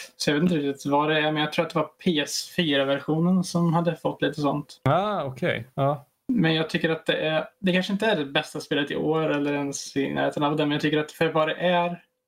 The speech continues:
Speaker 1: eh, så är det ett, eh, ett solitt, eh,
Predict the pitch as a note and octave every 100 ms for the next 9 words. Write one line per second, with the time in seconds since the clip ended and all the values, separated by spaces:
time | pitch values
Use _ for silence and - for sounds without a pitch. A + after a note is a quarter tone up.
0 | _ - D#2+ D#2+ D#2 - - - D#3+ D3
1 | C#3 - _ - - - - D#3 D3+ -
2 | B2+ - G3 D#3+ - - D3+ - -